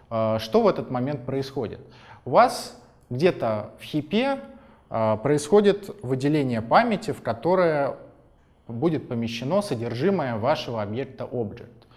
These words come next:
Вот как вы думаете, когда мы создаем такой object, как объект стандартного класса Java,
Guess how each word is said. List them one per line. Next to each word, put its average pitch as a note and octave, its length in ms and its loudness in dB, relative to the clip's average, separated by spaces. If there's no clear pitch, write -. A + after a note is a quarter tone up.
Вот B2+ 300 -2
как A3 180 8
вы G#3 80 4
думаете, C#3 400 0
когда C3 280 0
мы B2+ 120 2
создаем C#3+ 440 0
такой C3+ 480 0
object, A2 480 -4
как - 360 -6
объект A#2 300 -4
стандартного A2 580 -2
класса G#2 380 -6
Java, G2+ 420 -6